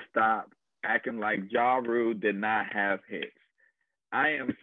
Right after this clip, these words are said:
sick and tired of the people getting on the internet acting like this man did not have hits.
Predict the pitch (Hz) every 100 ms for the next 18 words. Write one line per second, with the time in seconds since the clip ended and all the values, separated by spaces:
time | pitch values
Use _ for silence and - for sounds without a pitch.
0 | - 151 151 170 185 185 156 151 147 135
1 | 110 95 131 131 139 127 123 117 113 113
2 | 110 135 143 269 131 123 - - - -
3 | _ - 147 175 160 143 139 127 147 139
4 | 120 131 131 127 123 120 120 110 113 113
5 | 104 113 120 110